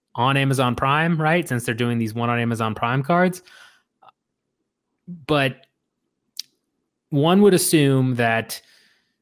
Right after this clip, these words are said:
given what we know about One financials, maybe, especially if Eddie was, you know, disgruntled or not happy, why not let him go and save yourself some money on the contract, right? 'Cause I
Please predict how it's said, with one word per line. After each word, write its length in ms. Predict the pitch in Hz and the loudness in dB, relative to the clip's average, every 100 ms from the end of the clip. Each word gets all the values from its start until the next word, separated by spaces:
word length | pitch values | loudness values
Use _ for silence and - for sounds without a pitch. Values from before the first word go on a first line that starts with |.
| _ _ _ _ _ 127 | _ _ _ _ _ -4
given 300 | 143 160 160 | 0 2 2
what 100 | 143 | 2
we 80 | 131 | 2
know 200 | 143 135 | 4 2
about 220 | 139 127 | 2 2
One 160 | 127 | 0
financials, 840 | 120 123 135 165 131 135 123 120 - - _ _ | 0 0 0 0 0 0 0 -2 -8 -16 _ _
maybe, 640 | 135 135 147 156 151 143 | -4 0 2 4 4 2
especially 420 | 123 - 156 156 139 | 0 -2 -2 0 0
if 140 | 135 - - | -2 -12 -6
Eddie 240 | 127 127 | -2 0
was, 680 | 113 117 110 107 104 - - _ _ _ _ _ _ _ | 0 0 0 -2 -6 -10 -12 _ _ _ _ _ _ _
you 160 | 180 135 | -4 -2
know, 160 | 110 101 | -2 -4
disgruntled 600 | 131 - 143 135 139 110 | -6 -2 0 0 0 0
or 80 | |
not 280 | 110 120 120 | 0 0 -2
happy, 480 | 113 147 139 117 110 - _ | -2 -2 0 -2 -2 -10 _
why 120 | 135 | -2
not 200 | 151 151 | 0 0
let 120 | 147 139 | 0 0
him 100 | 127 | 2
go 360 | 160 147 139 | 2 4 2
and 240 | 120 117 - | 0 -4 -4
save 340 | 151 143 131 | 0 0 2
yourself 400 | 131 - 123 120 | 0 0 -2 -2
some 140 | - | -2
money 180 | 120 120 | 0 0
on 360 | 113 113 110 117 - | -2 -2 -4 -8 -12
the 60 | 117 | -6
contract, 500 | 113 101 85 85 113 | -6 -6 -10 -10 -4
right? 320 | 110 123 - _ _ - | -2 -2 -6 _ _ -4
'Cause 240 | 135 123 - _ _ _ _ _ - | -2 -2 -8 _ _ _ _ _ -8
I 200 | 135 131 | -6 -6